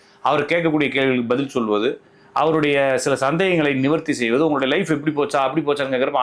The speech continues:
"ஆமா சார், அப்படி தான் போச்சுன்ற" தகவல்களை கொடுக்கும் பொழுது, ஒத்துழைப்பு கொடுக்கும்போது, நீங்களும்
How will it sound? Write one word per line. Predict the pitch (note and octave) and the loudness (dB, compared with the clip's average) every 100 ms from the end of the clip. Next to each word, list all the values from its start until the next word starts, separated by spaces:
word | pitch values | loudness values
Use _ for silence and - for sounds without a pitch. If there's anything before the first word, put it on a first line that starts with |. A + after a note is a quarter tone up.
| C3+ | 0
"ஆமா | C3 | 0
சார், | B2 A2+ | -2 -2
அப்படி | A2+ | -2
தான் | A#2 B2 | -2 -2
போச்சுன்ற" | A2+ G#2 A#2+ B2+ | -2 -4 -4 -4
தகவல்களை | A2+ B2+ C3 A#2+ | -2 -2 0 -2
கொடுக்கும் | - B2+ C3+ A#2+ | 0 -2 -2 -2
பொழுது, | G#2+ G2 A#2 - - - - - | -2 -2 -4 -6 -18 -20 -12 -4
ஒத்துழைப்பு | D3+ - G#3 D#3+ | -2 0 0 0
கொடுக்கும்போது, | C#3+ A#2 A2+ A2+ F3 - | 0 0 -2 0 -2 -2
நீங்களும் | A#2 F#3 F#3 F#3 G3 | -2 0 2 0 -2